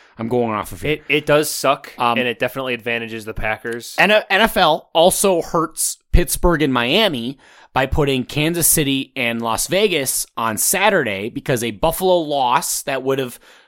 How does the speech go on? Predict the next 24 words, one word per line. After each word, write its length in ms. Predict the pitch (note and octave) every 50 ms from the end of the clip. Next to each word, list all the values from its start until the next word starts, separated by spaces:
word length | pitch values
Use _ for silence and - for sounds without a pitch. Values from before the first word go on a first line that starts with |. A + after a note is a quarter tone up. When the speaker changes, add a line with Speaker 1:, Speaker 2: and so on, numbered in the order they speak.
| _ _ -
Speaker 1:
obviously 440 | D#3+ D3 D3+ D#3+ C#3 - E3 D3+ D3
now 180 | D3 D3 D3 C#3+
we 100 | C#3+ C#3+
don't 180 | D#3 D#3 C3+ B2+
know 320 | B2+ B2 B2+ C3+ C#3 D3+
because 380 | C3+ C#3 B2 - C3+ A#2+ G#2+ F#2+
they 140 | G#2 A#2 A2+
were 80 | A2+ A#2
gonna 160 | A#2 A#2 A2
play 180 | - - B2 B2
on 100 | B2+ C#3
Monday, 400 | C#3+ D3+ D#3 D#3 D#3+ E3 E3 D#3+ - -
Speaker 2:
Mm-hmm. 140 | G#2 G2+ F#2+
Speaker 1:
but 100 | - C3
a 40 | B2+
Buffalo 440 | A#2 G2+ D#3 D3+ - F#3+ F#3+ E3 D3
loss 680 | C3+ A2+ A#2 A#2 A2+ C3 D#3 F#3 G#3 - - - - - - F#2+ -
guarant-, 460 | - C#3 C#3+ C#3+ D3+ D3+ D3 - - -
like, 200 | D3 C#3 C3 B2 -
and 140 | C#3 C3 A#2+
a 20 |
Kansas 300 | - - C#3 C#3 C3 -
City 180 | - C#3+ C3 A#2
win 400 | G#2 A#2+ B2 C3 D#3 F3 D#3